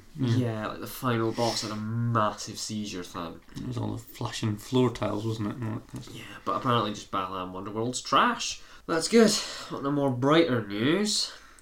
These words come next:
Speaker 2: we all know the Big Chungus meme, right?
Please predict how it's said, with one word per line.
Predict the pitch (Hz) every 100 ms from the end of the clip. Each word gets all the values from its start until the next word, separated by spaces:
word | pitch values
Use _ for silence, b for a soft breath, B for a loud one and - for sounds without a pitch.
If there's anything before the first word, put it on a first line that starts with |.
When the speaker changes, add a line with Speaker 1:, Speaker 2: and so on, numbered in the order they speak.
| B - - - b
Speaker 2:
we | 127 208 233
all | 214 196
know | 175 170
the | 151
Big | 131 143 127
Chungus | - 131 117 101 98 -
meme, | 98 95 95
right? | 107 131 156 151